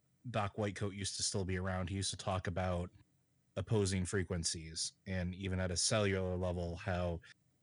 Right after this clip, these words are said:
if things aren't right, things kinda go kaboom. Um, that was a really shitty day when I saw my test tube brother kind of explode in the middle of, uh, testing. That was not good. Um, I'm wondering if something similar happened where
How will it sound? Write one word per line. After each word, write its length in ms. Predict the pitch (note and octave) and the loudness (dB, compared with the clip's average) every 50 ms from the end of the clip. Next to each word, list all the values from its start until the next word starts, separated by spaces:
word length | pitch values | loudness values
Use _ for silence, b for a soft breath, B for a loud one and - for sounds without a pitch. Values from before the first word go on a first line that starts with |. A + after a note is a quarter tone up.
| _ _ | _ _
if 120 | G2+ - | -2 -2
things 360 | - - G#2+ G#2 G#2 G2 F2+ G2+ | 0 0 2 2 4 4 4 2
aren't 180 | F#2+ G2 - | 0 0 -2
right, 400 | F2+ G2 G#2 G#2 F#2 F2+ F2+ F2 - _ _ _ _ _ _ _ _ | -2 0 0 2 2 0 -2 -4 -8 _ _ _ _ _ _ _ _
things 260 | - F#2+ F2 F2 E2 - | -2 0 0 0 0 0
kinda 240 | - - F2+ F2 | -2 -2 -2 0
go 180 | E2+ F2+ E2 D#2+ - | 0 0 -2 -4 -2
kaboom. 380 | - G2+ E2 F2 F2 D#2+ D2+ C2+ - - _ _ _ _ _ _ _ _ _ - | -2 -2 0 0 0 -2 -2 -6 -12 -20 _ _ _ _ _ _ _ _ _ -8
Um, 320 | F2 E2+ E2 E2 E2 D#2+ - _ _ | -4 -2 -2 -2 -2 -4 -8 _ _
that 100 | F#2+ F2 | -8 -4
was 140 | F2+ F2 | -2 0
a 20 | F2 | 0
really 160 | F#2 F#2+ F#2+ | 2 2 2
shitty 340 | F2 - - B2+ A#2 B2 C3 | 4 4 4 6 4 4 4
day 440 | F3+ E3+ C#3+ B2 A2+ A2 G#2 G#2 B B B B | 6 6 6 6 6 6 4 4 B B B B
when 100 | - G2+ | 0 2
I 60 | G2 | 2
saw 240 | F2+ - - G#2 F#2+ | 4 4 4 4 4
my 240 | F#2 F#2+ F#2+ F#2 F2 - _ _ | 4 4 4 2 2 0 _ _
test 260 | - A#2 G2 - - | 0 2 2 2 0
tube 200 | - G#2+ F#2+ F2 | 0 0 0 0
brother 260 | F#2 G2+ F#2+ F2+ F#2 E2+ | 2 0 2 2 2 0
kind 180 | - G2+ F2+ | 2 0 0
of 80 | F2+ F2 | 0 0
explode 640 | E2+ - - - - - F2+ F#2 G2 A2+ B2+ C#3 | 0 0 0 0 0 0 2 4 4 4 4 4
in 100 | C3+ B2 | 4 4
the 60 | C3 | 4
middle 300 | C3+ C#3+ D3 E3 E3+ E3+ | 4 4 4 4 4 4
of, 100 | E3+ D#3+ | 4 4
uh, 400 | E3+ F3 F3+ F3+ F3 F3+ F3+ F3+ | 6 6 6 6 6 4 2 2
testing. 380 | E3+ G#3 G#3 - - B3+ C#4+ C4+ | 2 2 0 2 2 2 2 2
That 140 | - C#4 D#4+ | 0 0 0
was 100 | F4 E4 | 2 2
not 120 | G4+ F#4+ | 2 4
good. 240 | C#4+ A4 G4 A3 D#3+ B B B B B B B _ - | 6 6 4 4 2 B B B B B B B _ 2
Um, 480 | C#3+ C3 C3 C3+ C3 B2+ B2 A2+ A2 - _ _ _ _ _ _ - - - - _ - - | 4 6 6 8 8 6 6 4 2 -2 _ _ _ _ _ _ -20 -20 -20 -20 _ -4 0
I'm 100 | B2+ B2+ | 2 4
wondering 200 | B2+ D3 F3 D#3 | 4 4 6 4
if 80 | D3+ C3 | 4 4
something 240 | D3 D3+ D3 B2+ | 2 0 0 0
similar 380 | B2 - - F#3+ E3+ B2 G#2 F#2 | 2 4 4 4 4 4 4 4
happened 420 | F#2+ G2 F2+ - F#2+ F2 F2+ - - - | 4 0 0 -2 -4 -6 -6 -8 -10 -4
where 420 | - G#2 G2+ G2 G2 F#2+ F#2+ F2+ | 0 2 2 4 4 2 2 -2